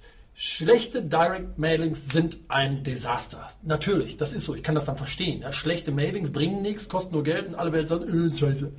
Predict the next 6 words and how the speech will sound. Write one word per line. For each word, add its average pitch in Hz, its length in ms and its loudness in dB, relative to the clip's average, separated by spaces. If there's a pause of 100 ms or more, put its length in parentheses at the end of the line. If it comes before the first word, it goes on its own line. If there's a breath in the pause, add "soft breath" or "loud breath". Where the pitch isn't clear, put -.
(140 loud breath)
Aber 185 300 2
gute 180 360 0
Direct 127 260 0
Mailings - 520 -10 (320)
können 170 280 0
dir 160 340 2